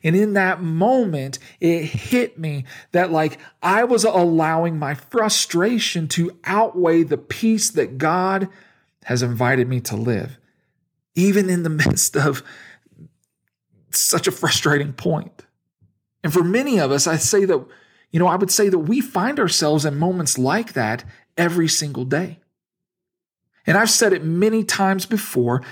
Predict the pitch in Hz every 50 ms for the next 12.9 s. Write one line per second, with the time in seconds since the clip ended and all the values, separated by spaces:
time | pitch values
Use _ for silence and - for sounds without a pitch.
0 | - _ - 143 127 123 - - 160 143 139 127 139 135 139 160 160 - 170 175
1 | 185 196 185 - - _ - - 156 139 147 165 156 143 131 123 123 127 127 -
2 | - 175 147 131 127 123 - - 151 170 180 170 143 123 - - - - _ -
3 | - - 214 233 247 262 247 - 190 - - 151 160 160 156 139 147 139 135 -
4 | - 123 123 135 131 - - - _ - - - 165 151 151 143 139 - - _
5 | - 160 170 180 180 - - 190 180 175 180 170 156 147 - _ - 147 131 127
6 | 127 120 117 120 117 117 120 - 101 98 85 - - - - - - - - _
7 | _ _ _ _ _ _ _ 151 160 160 160 - 202 226 254 254 233 214 180 160
8 | 151 135 127 127 - - - 262 294 285 247 180 156 147 143 143 - _ 185 190
9 | 196 185 165 147 127 - - - 139 247 196 170 156 147 - - - - - -
10 | _ - 165 190 202 190 180 165 139 - - - _ - - 147 165 220 254 277
11 | 285 - - 139 147 139 147 143 - - 175 170 185 - - 160 165 165 165 175
12 | 202 214 220 202 180 165 156 - - 127 135 127 - - - _ -